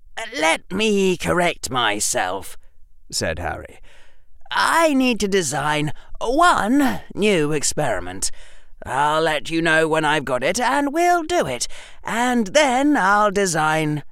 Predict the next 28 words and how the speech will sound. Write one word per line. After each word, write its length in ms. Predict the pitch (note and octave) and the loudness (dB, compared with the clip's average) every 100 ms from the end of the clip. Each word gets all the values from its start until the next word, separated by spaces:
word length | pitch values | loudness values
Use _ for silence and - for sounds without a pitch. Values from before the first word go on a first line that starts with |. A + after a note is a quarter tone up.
| - | -6
the 100 | B3+ | 0
next 320 | A#3 D#3 - | 0 0 -4
one. 260 | G2 G2+ - - - - - - - | -6 -6 -8 -12 -18 -20 -18 -18 -6
How 200 | - C3 | -2 -2
does 160 | B2+ A#2 | -4 -6
that 260 | - - | -4 -2
sound?" 600 | - F2 E2+ F2 G2 - - - - - - - - - - - - - A#3+ | -2 -2 -6 -8 -10 -12 -12 -20 -20 -20 -20 -20 -20 -20 -20 -20 -20 -12 -4
"It 300 | C#4+ - - | -2 -2 -4
sounds 880 | - F#4 G#4 F#4+ C#4+ D#4+ A4+ B4 | -2 0 0 2 2 2 0 0
like 380 | G4+ D#4+ D#4+ D#4+ | 0 2 2 0
someone 680 | - - E5 D5+ A#4 A4 A4 | -2 0 0 2 2 2 2
wasted 400 | E4+ E4 - E4+ | 2 2 2 0
a 120 | D4+ | 2
whole 520 | C#4 F#4+ G4+ G4+ G#4 | 4 6 6 6 6
lot 240 | E4 C#4 D4 | 4 4 2
of 100 | D4 - | 0 -2
effort." 580 | F#4 - B3 - - - - - - - - - - - - - - | 0 2 0 -2 -4 -6 -10 -14 -16 -16 -14 -16 -14 -14 -14 -16 -16
Thud. 680 | - - G2+ F2+ D2+ - - - - - - - - | -12 -6 -4 -4 -8 -10 -12 -12 -14 -14 -14 -14 -8
Ow. 500 | A#3+ C4 - - - - - - - - | -4 -4 -4 -8 -10 -12 -16 -20 -20 -12
He'd 400 | G#3 D4+ F4+ G3+ | -6 -4 -4 -4
done 260 | - A#3 A3+ | -2 0 0
that 200 | A3 G#3 | 2 2
a 60 | F3+ | 2
bit 220 | G3 A#2 | 2 0
harder 400 | C#3+ B2+ G2+ F2+ | 0 0 -2 -4
than 180 | G2 G#2+ | -4 -4
he'd 200 | G#2 G#2 | -6 -4
planned. 560 | G2+ - - E2+ - | -4 -6 -12 -18 -18